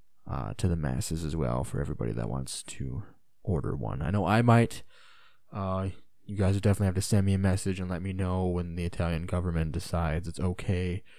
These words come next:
uh, for the Italian people to leave their homes again. Um, it's definitely a very trying time for everybody, so my heart's definitely with you guys, especially in any other band,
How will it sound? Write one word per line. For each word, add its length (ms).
uh, 200
for 120
the 120
Italian 340
people 400
to 200
leave 200
their 120
homes 260
again. 320
Um, 280
it's 120
definitely 380
a 80
very 260
trying 400
time 360
for 160
everybody, 560
so 260
my 140
heart's 340
definitely 320
with 160
you 100
guys, 520
especially 560
in 100
any 220
other 120
band, 520